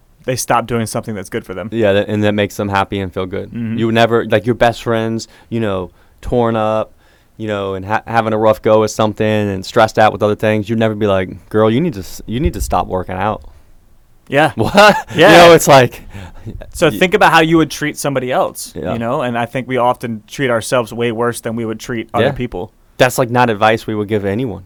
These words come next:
Speaker 1: Yeah.
Speaker 2: Now, we would sit down, you would maybe, s-, s-,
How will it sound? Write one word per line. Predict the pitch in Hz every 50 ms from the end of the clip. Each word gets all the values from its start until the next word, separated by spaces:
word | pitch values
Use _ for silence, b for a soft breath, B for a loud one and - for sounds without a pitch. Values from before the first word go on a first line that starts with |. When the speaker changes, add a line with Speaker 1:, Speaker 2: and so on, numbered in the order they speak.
| _ _
Speaker 1:
Yeah. | - 117 120 123 - b b b b b b b b b b b b b _ _ _ _
Speaker 2:
Now, | - 123 135 135
we | 127 139 143 135
would | 131 120
sit | - - 147 131
down, | 123 123 123 123 123
you | 123 123 117
would | 127 120
maybe, | 120 117 113 117
s-, | - - -
s-, | - - - -